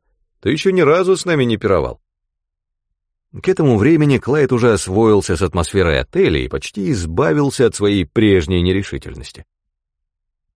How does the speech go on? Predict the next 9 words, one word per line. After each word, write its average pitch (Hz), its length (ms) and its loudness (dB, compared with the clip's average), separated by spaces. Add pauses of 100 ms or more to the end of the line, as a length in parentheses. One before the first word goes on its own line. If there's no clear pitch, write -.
(300)
Старательно 147 800 0
и 170 200 -2
не 165 120 -2
без 143 240 0
пользы 120 400 0
для 95 180 0
себя 98 260 2
подражая 82 560 0
Дойлу, 73 680 -4